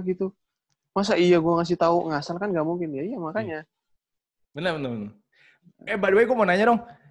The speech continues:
Speaker 2: Si Coach David Singleton tuh three point-nya jago nggak sih?
Speaker 1: Jago dia three point-nya.
Speaker 2: Jago ya, gua mau ngajakin dia
Speaker 1: Kidal,
Speaker 2: three point
Speaker 1: kidal
Speaker 2: contest
Speaker 1: gitu.
Speaker 2: kalau dia balik lagi ke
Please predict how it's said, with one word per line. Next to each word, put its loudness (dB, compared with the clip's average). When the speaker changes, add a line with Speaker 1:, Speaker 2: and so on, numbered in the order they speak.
Speaker 2:
Si 6
Coach 4
David 2
Singleton 0
tuh -4
three 2
point-nya 0
jago 2
nggak 2
sih? -4
Speaker 1:
Jago 0
dia 0
three -4
point-nya. -2
Speaker 2:
Jago 4
ya, 4
gua 2
mau 0
ngajakin 0
dia 2
Speaker 1:
Kidal, 0
Speaker 2:
three -2
point 0
Speaker 1:
kidal 4
Speaker 2:
contest 0
Speaker 1:
gitu. 0
Speaker 2:
kalau 2
dia 0
balik 0
lagi 0
ke -6